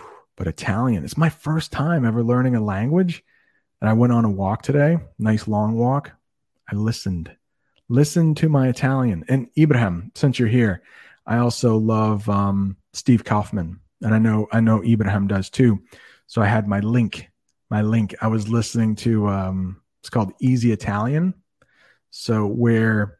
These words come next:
they, they have it for English as well, Easy English, where you can hear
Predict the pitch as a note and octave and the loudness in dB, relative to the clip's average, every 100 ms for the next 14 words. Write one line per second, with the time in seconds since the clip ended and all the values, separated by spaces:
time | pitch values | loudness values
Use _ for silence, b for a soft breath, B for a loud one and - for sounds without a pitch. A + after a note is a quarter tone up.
0 | _ C3 C3+ D#3+ - C#3+ C3 E3+ G#3+ - | _ 0 4 2 2 0 2 0 -2 -2
1 | C#3 A2+ G2+ - D#3 B2+ - - A2+ A2+ | 0 0 -2 0 2 2 0 -4 -4 -2
2 | A2 G#2 F#2 - b b b - D3+ C3+ | 0 0 -2 -6 b b b 2 4 6
3 | C3 D#3 E3+ A#2+ G#2 - - _ _ _ | 4 2 4 4 0 -4 -16 _ _ _
4 | _ - C#3 C#3 D3+ D3+ B2+ - F3+ E3 | _ 2 4 6 4 2 -2 0 0 2
5 | A2+ G#2 | 2 -2